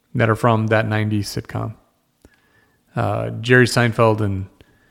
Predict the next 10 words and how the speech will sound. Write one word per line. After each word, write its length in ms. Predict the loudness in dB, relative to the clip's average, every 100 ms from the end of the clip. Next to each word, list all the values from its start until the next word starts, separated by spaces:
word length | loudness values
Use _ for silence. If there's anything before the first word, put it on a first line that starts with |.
| _ _ _
um, 640 | -6 -4 -4 -4 -8 -10 _ _ _ -4
Larry 260 | 4 6 6
David 400 | 6 4 2 0
just, 220 | -2 -2 _
I 100 | -4
mean, 400 | 0 0 0 -6 -12 _ _ _ _ _ _ _ _ _
it, 240 | -8 -8 -10 _
it's 200 | -6 0
a 40 | 2
masterpiece. 920 | 4 4 4 0 -2 0 -2 -4 -16